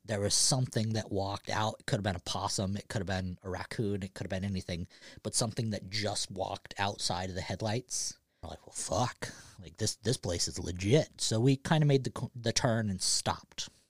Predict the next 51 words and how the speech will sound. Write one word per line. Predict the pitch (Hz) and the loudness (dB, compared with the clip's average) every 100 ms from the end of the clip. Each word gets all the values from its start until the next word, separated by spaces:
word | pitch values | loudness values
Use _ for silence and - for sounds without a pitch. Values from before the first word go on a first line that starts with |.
| _ _ _ | _ _ _
And | 82 | -2
Tracy's | - 120 110 85 | 2 2 2 -2
like, | - | -4
"I | 92 | 0
ain't | 175 | 4
getting | 170 92 | 4 2
out | 80 | -2
of | 78 | -4
the | |
fucking | - 87 95 | -2 -2 -4
car. | - 90 127 - - - | -2 0 0 -2 -12 -2
This | 151 117 | 0 2
is, | 98 - | 0 -4
this | 104 123 147 117 | 0 2 2 -2
is, | 95 - _ _ _ _ _ | -6 -10 _ _ _ _ _
if | 92 - | -6 4
this | 135 147 | 6 6
is | 117 | 4
legit, | 98 98 131 208 - | 2 4 6 4 2
I | 107 | -2
don't | 101 98 | -2 -2
wanna | 92 | -4
be | 87 | -4
part | 82 113 180 | -4 0 0
of | 85 | -2
it." | 78 - _ - - _ | -6 -14 _ -20 -20 _
"Well, | - 110 165 | -2 0 2
okay, | - 165 147 | 4 2 2
I'll, | 135 139 - | -2 -2 -2
I'll | 110 | 0
get | 131 101 | 2 2
out | 85 87 | 0 -2
of | |
the | - | -8
car." | 98 - 92 - _ _ _ _ | -8 -6 -8 -12 _ _ _ _
So | - 135 107 101 | 2 4 6 4
the, | 101 120 113 - | 4 4 2 0
the | 113 | 2
story | - 151 151 135 | 6 8 8 6
we | 127 | 6
were | 110 | 4
told | - 185 120 | 4 4 4
about | 101 98 | 2 2
it | 98 | 0
is | 110 101 | 0 0
there | 101 87 | 0 0
was | - | -2
four | - 139 143 | 0 4 4
headstones | 120 131 - - 80 80 - - - - _ | 6 4 4 2 2 0 -4 -10 -12 -20 _
of | 98 90 | -4 0
this | 92 85 | 0 0